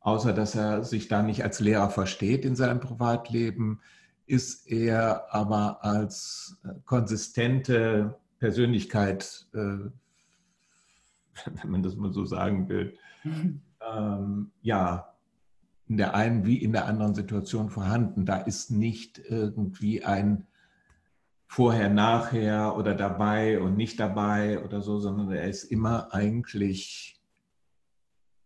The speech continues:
Speaker 1: total zugewandt, er selbst.
Speaker 2: Ja. Eigentlich sollte ich mal ein Interview mit dir machen <laughs> über Eckart Tolle. Du hast bestimmt spannende Sachen auch zu erzählen.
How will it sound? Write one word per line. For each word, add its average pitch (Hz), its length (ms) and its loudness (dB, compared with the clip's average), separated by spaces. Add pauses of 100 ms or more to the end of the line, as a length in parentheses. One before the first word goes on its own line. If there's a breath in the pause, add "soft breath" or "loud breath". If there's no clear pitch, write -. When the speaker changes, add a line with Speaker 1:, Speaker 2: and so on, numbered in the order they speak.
Speaker 1:
total 131 380 0
zugewandt, 110 840 -2 (720)
er 104 120 2
selbst. - 600 -4 (640)
Speaker 2:
Ja. 180 400 0 (920 loud breath)
Eigentlich 240 260 6
sollte 233 240 4
ich - 160 -2
mal 220 100 8
ein 208 40 4
Interview 208 340 2
mit 180 180 0
dir 240 120 4
machen 170 340 2 (240)
<laughs> - 240 0
über 269 340 4
Eckart - 360 0
Tolle. 160 320 -4 (140)
Du - 480 -6
hast 208 160 -2
bestimmt 214 360 4
spannende 190 340 6
Sachen 165 320 0
auch 147 140 -4
zu - 140 -12
erzählen. 151 580 -6